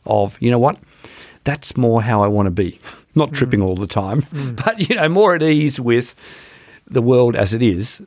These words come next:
Speaker 1: that I don't have to be so lost in my own stuck thinking pattern.
Speaker 2: But it sounds like you'd ha-, I mean, you'd use that as a motivational trip. Yes, I see that I can be in a different headspace, and I see that I don't always have to be,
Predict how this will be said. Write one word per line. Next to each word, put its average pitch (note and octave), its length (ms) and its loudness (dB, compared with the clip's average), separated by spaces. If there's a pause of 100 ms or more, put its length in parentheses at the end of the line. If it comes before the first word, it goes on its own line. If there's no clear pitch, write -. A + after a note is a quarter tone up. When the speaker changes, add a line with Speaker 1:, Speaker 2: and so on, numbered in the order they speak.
Speaker 1:
that A2 120 2
I A2 140 2
don't B2 200 2
have A2 160 -4
to A2+ 60 -8
be G#2 120 -2
so A2 680 0
lost A2 380 -2
in A2 160 -2
my F#2+ 260 -4
own A#2 480 2 (440)
stuck - 500 -6 (180)
thinking G2+ 460 0
pattern. - 420 -12 (460)
Speaker 2:
But B3 100 2
it A3+ 80 0
sounds F4 280 2
like C#4 180 4
you'd E3+ 140 2
ha-, G3 200 -2
I G3 40 2
mean, G3 180 2
you'd F#3+ 140 0
use F#3+ 380 0
that E3 180 2
as C#3 180 2
a C#3 40 0
motivational C3+ 1000 -2 (500)
trip. D3+ 300 0
Yes, D#3 280 2
I D3+ 120 2
see D#3 320 2
that C3+ 180 2
I C3+ 160 2
can C#3+ 480 0
be C3 120 2
in B2+ 100 0
a B2 40 0
different B2+ 400 -2
headspace, B2+ 680 -2
and C3+ 100 -2
I B2+ 80 -2
see C#3 260 -2
that B2+ 140 0
I B2 100 0
don't B2+ 260 -2
always B2 280 -2
have A2+ 220 -8
to - 80 -6
be, B2+ 180 -2